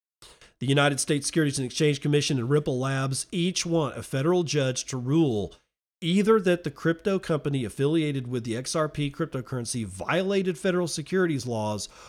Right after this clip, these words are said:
or otherwise dismiss the lawsuit without requiring a lengthy trial. The S E C and Ripple both filed motions for summary judgment in the Southern District of New York, asking District Judge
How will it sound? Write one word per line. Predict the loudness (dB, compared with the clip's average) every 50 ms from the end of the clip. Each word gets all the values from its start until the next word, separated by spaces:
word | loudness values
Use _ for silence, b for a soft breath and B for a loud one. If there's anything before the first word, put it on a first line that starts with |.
| B B
or | B -6 -4 -2
otherwise | 0 2 2 4 4 2 2 0 0 -2
dismiss | -4 -4 -2 -2 0 2 2 2 0 0
the | -2 -2
lawsuit | -2 0 0 0 -2 -2 -2 -4 -4 -4
without | -4 -4 -2 -2 -2 -2 -2
requiring | -4 -6 -6 -4 -2 -2 0 0 -2 -2 -4
a | -4 -4
lengthy | -4 -4 -6 -6 -8 -10 -10
trial. | -8 -6 -6 -6 -8 -10 -12 -16 -20 _ _ _ _ _ _ _ _ _ _ _ _ _ _ -8
The | -6 -4 -2
S | 0 0 0 0
E | -2 0
C | 0 2 2 4 4 4 2 0 -4
and | -6 -6 -6 -4 0
Ripple | 4 4 4 4 2 -4
both | -4 -4 -2 2 6 6 6 6 4 2 -4 -6 _ _ _
filed | -8 -4 -2 0 0 0 0 -2 -4 -2 0
motions | 2 2 2 2 0 -4 -6 -6
for | -8 -8 -6
summary | -4 -2 -2 0 0 2 2 2 2 0
judgment | 0 0 0 0 0 0 -2 -4 -4 -4
in | -4
the | -6 -4
Southern | -4 -2 -2 -2 0 0 0
District | 0 -2 -2 -4 -6 -8 -8
of | -8 -8
New | -6 -4
York, | -2 0 0 0 0 -2 -4 -4
asking | -2 -2 -2 -2 -2 -2 0 0 0 -2 -2 -2
District | 0 0 0 2 0 -4 -4 -4
Judge | -2 -2 0 0 0 -2 -4 -6